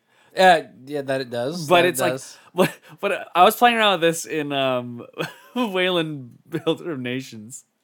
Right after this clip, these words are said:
Speaker 1: Really?
Speaker 2: Because
Speaker 1: Oh, 'cause you can just put it on advanceable ice
Speaker 2: Because,
Speaker 1: to
Speaker 2: yeah.
Speaker 1: load the stuff. Oh, yeah, yeah, yeah,
Speaker 2: Which
Speaker 1: yeah.
Speaker 2: is, it's, it's, it's, like, not bad, but what's,
Speaker 1: Two
Speaker 2: what
Speaker 1: influence, it's okay, it's okay.
Speaker 2: But what's super cool is, like,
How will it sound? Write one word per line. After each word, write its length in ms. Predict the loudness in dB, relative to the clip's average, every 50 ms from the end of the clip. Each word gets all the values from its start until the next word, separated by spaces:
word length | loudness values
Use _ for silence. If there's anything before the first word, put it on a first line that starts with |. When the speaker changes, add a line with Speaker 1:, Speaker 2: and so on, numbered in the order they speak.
| _ -18
Speaker 1:
Really? 640 | -12 -8 -4 0 2 4 6 6 6 6 4 4
Speaker 2:
Because 240 | 2 -2 -2 0 4 8
Speaker 1:
Oh, 240 | 10 10 10 8 6
'cause 120 | 4 -2
you 80 | 0 -2
can 60 | -2
just 140 | -4 -6 -4
put 120 | -4 -2 0
it 80 | 2
on 160 | 4 4 4
advanceable 480 | 4 4 4 4 4 2 2 2 4 6
ice 160 | 8 8 8 8
Speaker 2:
Because, 180 | 8 6 6
Speaker 1:
to 80 | 4 4
Speaker 2:
yeah. 140 | 6 8 8
Speaker 1:
load 100 | 6 6
the 100 | 2 0
stuff. 160 | 0 2 4
Oh, 180 | 6 6 6 6
yeah, 180 | 6 6 4 4
yeah, 60 | 6
yeah, 260 | 4 4 4 6 6
Speaker 2:
Which 80 | 6 6
Speaker 1:
yeah. 140 | 6 4 4 2 -2 -6
Speaker 2:
is, 80 | -6 -6
it's, 100 | -8 -8 -10 -12
it's, 80 | -12
it's, 160 | -12 -12 -8 -8
like, 100 | -8 -6
not 240 | -2 0 0 0 2
bad, 360 | 2 2 4 4 2 0 -2 -4
but 220 | 0 0 2 2
what's, 200 | 2 0 0 -2
Speaker 1:
Two 140 | -2 -2 0
Speaker 2:
what 80 | 0 0
Speaker 1:
influence, 440 | -2 -4 -4 -2 -2 -2 -4 -6
it's 100 | -12 -16
okay, 240 | -14 -10 -8 -8 -8
it's 160 | -8 -12 -14
okay. 260 | -14 -14 -12 -12 -12 -12
Speaker 2:
But 140 | -6 -6 -2
what's 180 | -2 -2 -4 -4
super 220 | -6 -6 -6 -8
cool 280 | -10 -6 -4 -2 -2 0
is, 260 | 0 0 -2 -2 0
like, 440 | 2 2 2 2 0 -2 -10 -20